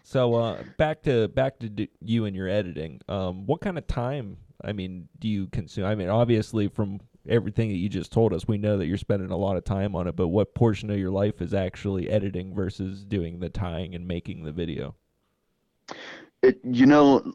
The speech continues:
Speaker 2: like, the editing side of things, I've got my, like, the streamer tying videos down 'cause they're, they're pretty short. I've got those down to where I can edit, I can get one of those completely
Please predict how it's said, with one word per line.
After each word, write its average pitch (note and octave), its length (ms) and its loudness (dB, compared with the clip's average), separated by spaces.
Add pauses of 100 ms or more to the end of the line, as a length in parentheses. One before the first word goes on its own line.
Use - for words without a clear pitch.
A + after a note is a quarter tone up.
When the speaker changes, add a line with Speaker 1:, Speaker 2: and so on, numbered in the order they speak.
Speaker 2:
like, B2 260 6
the A2 160 2
editing A#2+ 460 8
side G#2+ 360 4
of G#2 120 6
things, F#2+ 720 4 (420)
I've A#2+ 200 6
got - 180 4
my, A#2 180 6 (300)
like, A2 180 6
the F#2+ 100 2
streamer A#2 440 6
tying G2+ 360 4
videos G2+ 300 6
down G#2 220 6
'cause - 100 -8
they're, C#3 80 4
they're B2 220 4
pretty - 260 0
short. E2+ 560 2 (480)
I've - 100 2
got D4+ 140 4
those C3+ 200 6
down G#2+ 320 6
to G2 100 0
where G2 180 6
I E3+ 60 2
can - 180 0
edit, G2 240 6 (160)
I C3 80 0
can C#3 160 4
get A2 160 6
one A2+ 160 6
of G#2 60 6
those G2 560 6 (800)
completely B2+ 1000 4